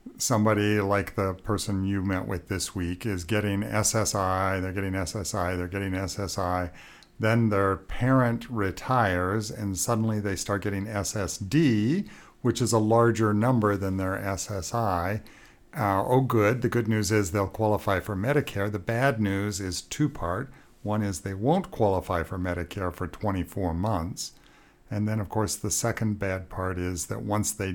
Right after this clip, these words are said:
do switch from access to Medicare, they now have co-payments, premiums, and deductibles to pay.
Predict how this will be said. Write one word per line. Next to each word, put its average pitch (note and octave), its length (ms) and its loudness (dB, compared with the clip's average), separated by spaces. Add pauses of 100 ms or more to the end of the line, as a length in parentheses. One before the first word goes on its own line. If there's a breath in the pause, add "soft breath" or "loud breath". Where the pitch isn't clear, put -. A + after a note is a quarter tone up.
(160)
do C#3+ 220 4
switch G2+ 380 -2
from F#2+ 360 -4 (420 soft breath)
access G2+ 600 0
to G2+ 120 -8
Medicare, G2 640 -2 (360 soft breath)
they A2+ 140 0
now G2+ 240 2
have F2+ 280 -2
co-payments, F2+ 760 -4 (220)
premiums, E2+ 600 -2
and F#2 260 -4
deductibles E2 760 -6
to - 100 -8
pay. F2 360 -12